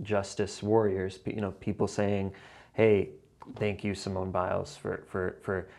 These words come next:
for taking self-care." You know, we don't, we don't know if there were anything, if there was anything else beyond the twisties, but, um,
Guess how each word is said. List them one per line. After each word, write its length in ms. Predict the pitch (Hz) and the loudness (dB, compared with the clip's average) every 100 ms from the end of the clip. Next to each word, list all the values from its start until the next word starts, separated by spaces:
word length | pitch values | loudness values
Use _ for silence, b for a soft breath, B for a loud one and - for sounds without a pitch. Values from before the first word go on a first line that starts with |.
| B | B
for 100 | - | -6
taking 460 | 101 - - 104 98 | -2 0 0 0 -4
self-care." 760 | - 101 92 - - - - - | 2 2 2 -2 -6 -4 -4 -6
You 80 | 107 | -2
know, 80 | 98 | 0
we 160 | 95 101 | 2 2
don't, 200 | 98 104 | 2 2
we 140 | 107 | 4
don't 220 | 107 101 | 4 4
know 420 | 101 101 101 98 B B B B - | 4 6 6 2 B B B B -6
if 120 | 104 | -2
there 160 | 101 95 | 2 2
were 280 | 95 95 - | 4 2 0
anything, 500 | 104 98 95 98 - - | -2 -2 -2 -2 -2 -6
if 120 | 110 95 | -6 6
there 100 | 113 | 10
was 180 | 113 | 10
anything 300 | 107 104 110 | 8 2 2
else 160 | 104 101 | 2 2
beyond 380 | - 101 104 104 | 2 4 4 2
the 40 | |
twisties, 600 | - 110 - 110 104 98 | 2 0 2 2 2 2
but, 260 | - 98 - B B B 98 | 2 2 0 B B B 2
um, 440 | 95 90 87 90 | 4 2 0 -4